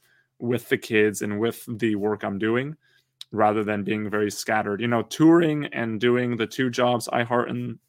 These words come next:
the Saban and things, like, I feel so unsettled because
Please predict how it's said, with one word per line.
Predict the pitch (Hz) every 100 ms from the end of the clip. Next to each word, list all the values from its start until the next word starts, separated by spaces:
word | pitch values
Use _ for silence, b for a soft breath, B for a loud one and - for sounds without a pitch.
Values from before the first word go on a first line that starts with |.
| -
the | 117
Saban | - 117 117 113 113 113 113 B B B B -
and | 113 104
things, | 117 113 107 -
like, | 113 -
I | 117
feel | - 139 123
so | - - 123 120 120 120
unsettled | 110 104 - - - - - - _ _ _ _
because | 120 110 - 110 104